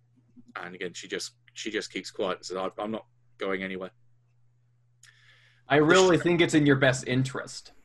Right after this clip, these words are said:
Speaker 2: I would like to make an intimidate.
Speaker 1: Okay, y-, you are, you thankfully just step in, uh, 'cause I was about to say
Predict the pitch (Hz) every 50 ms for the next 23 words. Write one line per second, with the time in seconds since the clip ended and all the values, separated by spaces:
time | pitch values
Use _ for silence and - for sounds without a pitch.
0 | _ _ _ _ _ _ _ - - 131 147 165 160 147 - 131 127 123 127 123
1 | 113 113 110 - 131 127 139 139 151 156 165 - - _ _ - _ _ - _
2 | _ _ - 135 - - _ _ _ _ _ _ _ _ _ _ _ - - -
3 | - _ 147 143 143 135 135 - - 143 156 180 190 165 139 123 120 120 120 139
4 | 170 - 147 139 180 208 226 208 175 160 151 151 147 147 151 - - - 139 131
5 | 180 208 196 175 _ _ - - 202 196 202 - - 127 120 117 117 - - -
6 | 139 165 165 - - - - 180 156 - - 185 165 139 123 123 120 _ _ 139
7 | 131 123 123 120 - 123 - - _ - 135 139 143 131 131 120 - _ - 147
8 | 170 196 196 - - 147 - - 202 180 147 107 104 107 117